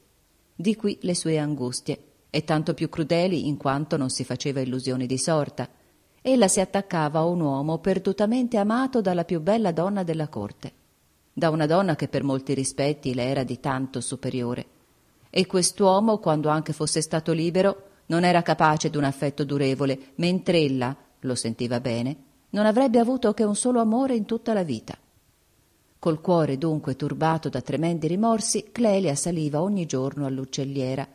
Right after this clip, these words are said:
trascinata su a suo malgrado, e la sua inquietudine mutava d'oggetto, diventava meno angosciosa, e per qualche momento i rimorsi tacevano, quando, col cuore in sussulto,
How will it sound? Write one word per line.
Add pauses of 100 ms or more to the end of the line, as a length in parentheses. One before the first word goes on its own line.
(320)
trascinata
su
a
suo
malgrado, (200)
e
la
sua
inquietudine
mutava
d'oggetto, (300)
diventava
meno
angosciosa, (340)
e
per
qualche
momento
i
rimorsi
tacevano, (240)
quando,
col
cuore
in
sussulto,